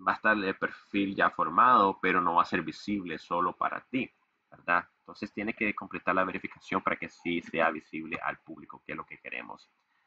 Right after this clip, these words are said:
Permite a la gente dejar información acerca de tu negocio y respóndeles, ¿verdad? Ah, esto va a ayudar a que la, la visibilidad de tu negocio improvise. Ah, si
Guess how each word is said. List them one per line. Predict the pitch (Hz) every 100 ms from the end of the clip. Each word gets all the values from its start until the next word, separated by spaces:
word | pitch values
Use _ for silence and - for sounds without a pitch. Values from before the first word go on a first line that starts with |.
| _ - - _ _
Permite | - 117 147 220
a |
la | 214 151
gente | 143 143 - 113
dejar | 104 - 98 104 110 104
información | 90 92 95 90 - 98 92
acerca | - 90 82
de | -
tu |
negocio | 80 76 80 98 - - -
y | 113
respóndeles, | 123 - - 113 147 92 76 71
¿verdad? | 76 76 76 80 - - - _ _
Ah, | 90 90 90 87 87 90
esto | 95 - 135
va | 120 117 -
a | 107
ayudar | 101 101 95 92
a | 107
que | - 98 -
la, | 85 90 87 87 - 76 _ _ _ _ _ _ _ _ 98
la | 98
visibilidad | 98 98 90 92
de | 98
tu | 107
negocio | 92 90 101 - 101
improvise. | 90 87 80 92 - - - _ _ _ _ _ _
Ah, | 87 87 87 85
si | 101